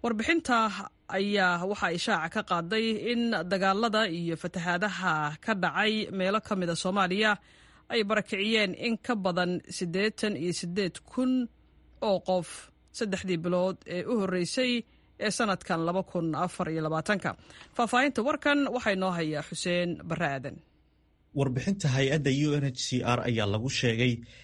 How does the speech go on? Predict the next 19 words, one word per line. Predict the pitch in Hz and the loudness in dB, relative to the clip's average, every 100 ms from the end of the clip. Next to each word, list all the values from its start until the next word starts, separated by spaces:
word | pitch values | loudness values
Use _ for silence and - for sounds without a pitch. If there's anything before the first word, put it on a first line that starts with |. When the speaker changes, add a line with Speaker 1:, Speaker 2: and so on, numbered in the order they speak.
| - | -4
Speaker 2:
in | 190 196 | 0 0
ka | 190 | 0
shaqaynta | 143 123 127 147 165 120 104 | 0 0 2 0 0 -2 0
gudaha | 113 151 127 117 | 0 2 2 0
Soomaaliya | - 120 131 131 117 120 123 | 0 0 2 2 4 2 2
ay | 131 131 | -2 0
aad | 165 156 117 | 2 2 4
u | 135 | 2
adag | 123 127 - | 2 2 -4
tahay, | - 113 120 | -8 -4 -2
iyada | 127 127 120 | 0 0 0
oo | 123 120 | -2 0
dalka | 120 135 - | 0 -2 -2
ay | 110 | -4
ka | 120 151 | -2 -2
jirto | - 104 135 | -4 -4 -6
xaalad | 123 113 120 131 | -2 0 2 0
amni | 120 110 | -2 -2
darro. | 101 98 - | -2 -4 -6